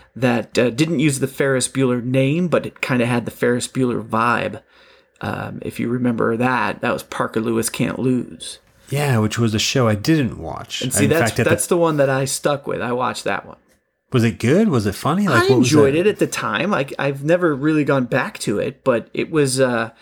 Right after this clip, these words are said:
Speaker 1: it was an exaggerated world, almost cartoonish. Sound effects as, as they were, uh, moving around sometimes, uh,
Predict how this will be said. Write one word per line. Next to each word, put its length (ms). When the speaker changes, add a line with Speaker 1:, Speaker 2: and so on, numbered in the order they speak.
Speaker 1:
it 80
was 200
an 120
exaggerated 960
world, 580
almost 320
cartoonish. 840
Sound 400
effects 400
as, 260
as 220
they 100
were, 260
uh, 260
moving 420
around 360
sometimes, 680
uh, 300